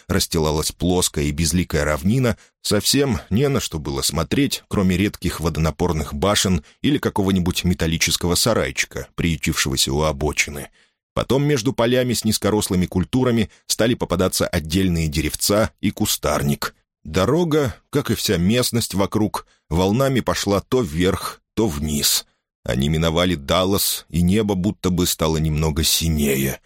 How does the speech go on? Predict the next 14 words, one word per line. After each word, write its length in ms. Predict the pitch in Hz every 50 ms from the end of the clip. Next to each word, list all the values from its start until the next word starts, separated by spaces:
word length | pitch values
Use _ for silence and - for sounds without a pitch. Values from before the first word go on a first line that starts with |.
| _ _ _ _ -
а 140 | - - 65
трава 520 | - - - 60 60 67 82 107 123 - - _ _ _ -
чуть-чуть 640 | - - 208 180 _ - - 117 123 120 - - - -
зеленее. 840 | 76 71 92 98 87 76 76 73 71 69 67 67 67 67 65 - _ _ _ _ _ -
А 100 | - 62
уж 160 | 65 65 -
когда 260 | - 85 78 78 87
пересекли 480 | 78 - 87 85 - - 98 - - 92
границу 540 | 76 - 87 85 90 95 110 110 - - 92
и 100 | 85 85
въехали 440 | 78 80 90 90 90 - 92 85 80
в 80 | -
штат 280 | - - - 85 - -
Луизиана, 760 | 76 78 80 78 73 69 73 85 90 107 123 127 120 113 110